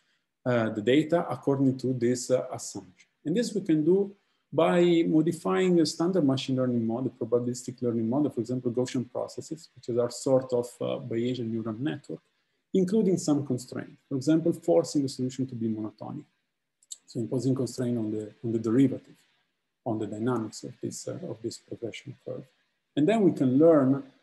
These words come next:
actually this, uh, well, time warp, so this time repar-, repar-, reparameterization associated with each subject.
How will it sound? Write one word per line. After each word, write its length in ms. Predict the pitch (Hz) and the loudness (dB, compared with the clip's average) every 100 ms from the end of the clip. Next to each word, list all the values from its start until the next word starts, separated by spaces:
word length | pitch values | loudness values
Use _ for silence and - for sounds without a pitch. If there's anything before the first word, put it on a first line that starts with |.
| _ _ | _ _
actually 500 | 131 131 - 143 143 - | -2 0 0 2 2 2
this, 380 | - 127 123 - | 2 2 2 -2
uh, 260 | 113 107 98 | -2 -2 -4
well, 180 | 120 110 - | -4 -6 -2
time 320 | 143 139 120 | 2 2 2
warp, 300 | 110 131 160 _ | 0 -2 -4 _
so 160 | - | -8
this 180 | 113 110 - | -6 -6 0
time 140 | 147 | 2
repar-, 300 | 127 117 117 110 147 120 | 2 -2 -6 -8 -10 -10
repar-, 280 | 107 117 113 117 127 | -6 -4 -4 -4 -2
reparameterization 960 | 117 123 113 107 110 113 107 - 139 196 | -2 -2 -4 -4 -4 -4 -6 -10 -12 -12
associated 460 | - 123 127 123 - _ _ 117 | -10 -6 -4 -6 -8 _ _ -12
with 120 | 120 _ | -12 _
each 220 | 120 - | -12 -10
subject. 580 | - - - - - | -14 -12 -14 -14 -20